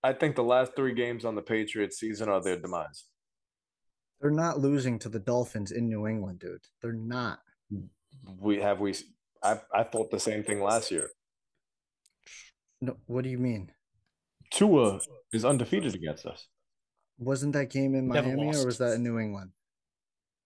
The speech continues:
Speaker 1: What happened, John?
Speaker 3: Never lost.
Speaker 2: I said, but was that in New England or was that in, in Miami?
Speaker 1: Well,
Speaker 2: That makes a big
Speaker 1: a-,
Speaker 2: difference.
Speaker 1: any
Speaker 2: I
Speaker 1: of
Speaker 2: don't
Speaker 1: Tua's
Speaker 2: remember.
Speaker 1: starts against, uh, my point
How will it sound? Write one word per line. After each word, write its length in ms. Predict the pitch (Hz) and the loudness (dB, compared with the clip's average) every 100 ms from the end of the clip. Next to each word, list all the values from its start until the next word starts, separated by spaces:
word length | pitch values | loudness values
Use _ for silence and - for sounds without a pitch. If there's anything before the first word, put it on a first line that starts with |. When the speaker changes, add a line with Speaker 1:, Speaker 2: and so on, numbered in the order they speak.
| _ - | _ 4
Speaker 1:
What 100 | 117 | 6
happened, 200 | 120 131 | 6 6
John? 200 | 143 156 - - - - | 4 2 -8 -20 -20 -10
Speaker 3:
Never 200 | 139 131 | -4 -4
lost. 340 | 127 120 - 131 _ _ _ _ _ _ _ _ - | -4 -10 -16 -20 _ _ _ _ _ _ _ _ -4
Speaker 2:
I 60 | |
said, 260 | 120 131 117 | 0 0 0
but 180 | 120 120 | -2 0
was 240 | 123 117 | 0 2
that 180 | 131 135 | 2 2
in 100 | 135 | 2
New 160 | 123 123 | 2 2
England 240 | 139 147 | 2 2
or 40 | 135 | 2
was 160 | 117 | 2
that 200 | 120 123 | 2 0
in, 240 | 117 113 104 - | 0 -4 -4 -6
in 180 | 110 | -6
Miami? 440 | 104 107 110 110 101 | -4 -4 -4 -4 2
Speaker 1:
Well, 460 | 143 127 76 - - _ _ _ _ _ _ _ _ _ - | 2 2 -6 -14 -18 _ _ _ _ _ _ _ _ _ -2
Speaker 2:
That 140 | 127 | 0
makes 200 | 147 143 | 2 0
a 60 | 135 | -2
big 300 | 107 143 127 | 0 0 2
Speaker 1:
a-, 40 | |
Speaker 2:
difference. 260 | 117 139 156 151 | 2 4 6 6
Speaker 1:
any 200 | 190 185 | 6 6
Speaker 2:
I 20 | |
Speaker 1:
of 60 | |
Speaker 2:
don't 80 | 127 | 4
Speaker 1:
Tua's 260 | 131 190 143 | 6 8 8
Speaker 2:
remember. 60 | 123 | 6
Speaker 1:
starts 320 | 147 151 - | 6 6 4
against, 300 | 123 127 - | 4 4 2
uh, 60 | 120 117 - | -2 -4 -2
my 160 | 135 131 | 4 4
point 340 | 131 160 147 | 6 4 2